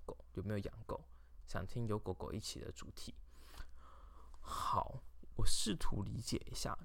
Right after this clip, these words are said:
这个小狗应该是真的小狗吧？你说有没有小狗，有没有养狗？好，我没有养狗，但其实跟狗比起来，我觉得我比较是猫派的。<laughs> 不知道这个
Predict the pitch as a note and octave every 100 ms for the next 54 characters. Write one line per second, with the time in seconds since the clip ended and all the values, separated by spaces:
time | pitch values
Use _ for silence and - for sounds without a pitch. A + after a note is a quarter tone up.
0 | - - - - - - A3 E3+ - -
1 | - - - - - - - C3+ C3 B2+
2 | A2+ A#2 A2+ G#2+ - - - - - -
3 | - - - - - - - - - -
4 | - F#2+ - A2 A2 G#2+ G#2 B2 A2 -
5 | - G2 A#2 A#2+ - F2+ - - - -
6 | - - - - - - - - G#2 G2
7 | G#2+ G2+ - - A2+ - - - - -
8 | - - B2+ - A2+ - G2+ - G#2+ A2+
9 | - - G#2 - - D3+ D3+ A#2 G#2+ G2+
10 | F#2+ F#2 G#2 F2 F#2 - - - - -
11 | - - - - - - - - - D4
12 | D4 G#3+ - B2 - A2 G#2+